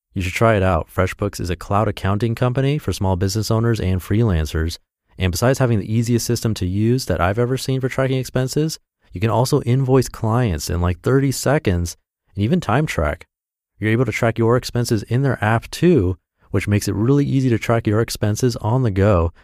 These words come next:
much better than using a spreadsheet. You can even take pictures of your receipts in the app and organize them that way. I love using their app. It's super smooth, super easy to use, very intuitive. And you can try out all of their features for free for a month with no commitment.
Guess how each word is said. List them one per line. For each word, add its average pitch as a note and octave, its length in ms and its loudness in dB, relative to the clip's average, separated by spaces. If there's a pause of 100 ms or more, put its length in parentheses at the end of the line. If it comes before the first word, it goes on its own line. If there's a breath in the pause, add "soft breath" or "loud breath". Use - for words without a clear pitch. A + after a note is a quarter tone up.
(140 soft breath)
much F#2+ 200 0
better G2+ 200 4
than F#2 160 2
using F#2+ 260 2
a D#2+ 40 2
spreadsheet. F2 600 -2 (520)
You G2+ 100 -2
can G#2+ 120 2
even A2 180 4
take G#2 200 0
pictures A#2+ 340 0
of G2+ 100 0
your E2+ 120 -2
receipts D3 600 -2
in D#3+ 240 2
the A#2+ 160 4
app E2+ 420 0
and A2 220 0
organize G2 460 2
them E2+ 140 2
that E2+ 260 0
way. D#2 280 -2 (560)
I G2+ 60 0
love G#2+ 220 2
using F#2+ 240 0
their F2+ 120 0
app. F2+ 220 0
It's F2 80 -8
super A2 260 -2
smooth, G#2 420 0
super C3 220 -4
easy G#2+ 220 0
to F#2+ 100 2
use, F#2 380 2
very F#2 260 0
intuitive. E2+ 540 2 (560)
And G#2 100 -2
you G2+ 80 2
can - 60 -6
try A#2 160 4
out A2+ 200 2
all A#2+ 220 4
of C#3+ 80 0
their C#3 140 2
features A#2+ 460 0
for B2+ 260 0
free D#3+ 260 0
for C3 160 0
a A2+ 60 2
month G#2 300 0
with F#2+ 200 -2
no A2 220 2
commitment. A#2 580 0